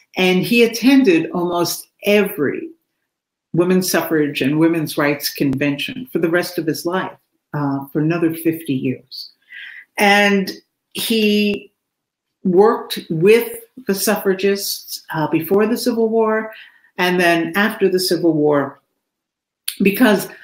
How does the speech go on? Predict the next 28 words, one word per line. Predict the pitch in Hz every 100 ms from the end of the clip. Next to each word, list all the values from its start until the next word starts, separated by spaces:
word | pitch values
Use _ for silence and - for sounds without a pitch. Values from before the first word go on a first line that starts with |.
| -
uh, | 202 202 -
many | 196 311 349
of | 214
the | 180
suffragists | - 214 202 185 165 -
that | 175 160 156 170
we | 190 208
know, | 175 135 - 160 - _ _
uh, | 165 151 147 147 - _ _ _ _ _ _ 139 -
as | 185 -
the | -
foremothers | 208 202 185 160 165 160
of | 156
the, | 156 -
of | 165 160
the |
movement, | 180 208 202 151 - - -
Stanton, | - 202 185 - 170 160 147 131 -
Susan | - 165 - -
Anthony, | 185 175 170 160 156 147
Lucy | 156 - -
Stone, | - - 185 170 160 151 151 - - - - -
um, | 170 160 156
Lucretia | 160 220 208 185
Mott, | 175 220 156 -
were | 185 202 185 - - _ -
abolition | - 208 180 214 214 160
workers | - - - -